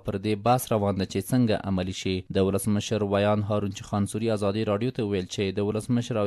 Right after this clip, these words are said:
اجرایي رئیس ترمنځ کاري لیدنې په نورمال شکل دوام لري او په لویو مسایلو کې دواړه مشران ګډ نظر لري. چې خانسوري زیاته کړه، دواړو مشرانو ترمنځ کتنې دوام لري. کاري لیدنې هغه هوکړې چې ترمنځ شوي ټولې وروستۍ شوي دي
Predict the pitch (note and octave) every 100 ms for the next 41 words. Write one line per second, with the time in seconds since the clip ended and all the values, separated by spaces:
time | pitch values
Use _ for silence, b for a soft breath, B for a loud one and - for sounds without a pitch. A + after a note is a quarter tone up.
0 | G2+ G#2 A2 A2 A2 A#2 - G#2+ A2 A2+
1 | - G#2+ G2+ G2 A2 B2+ B2 A2 G2+ G#2
2 | B2 B2+ A#2 C#3+ - G#2+ F#2+ F#2 F#2+ F#2+
3 | F#2+ F#2 C#3 C#3 C#3 C3+ C3 B2 A#2+ A#2
4 | A#2 A2+ G2+ G#2+ C3 A#2 F#2+ G#2+ F#2+ F2+
5 | B2 A#2 G2 E2+ F2+ F#2 F2+ F#2 F2+ F2
6 | - F#2+ F#2 - G#2 G2+ A2 G#2+ A2+ G#2+
7 | G#2 G#2+ G#2 G#2 G2 - A2 G#2 A2 G#2
8 | G#2+ A#2 A#2 G2+ - B2+ G#2 G2 G2 F#2+
9 | F#2+ F#2+ - C3 C3+ C3+ B2 B2+ B2+ A2+
10 | B2 A#2 A2+ A#2 A#2 G#2+ - A2 G#2+ A2+
11 | G#2+ G#2+ G2+ - B2+ B2 C3 B2 C#3 B2+
12 | F#2+ F#2+ - G2 - G2 F#2 F#2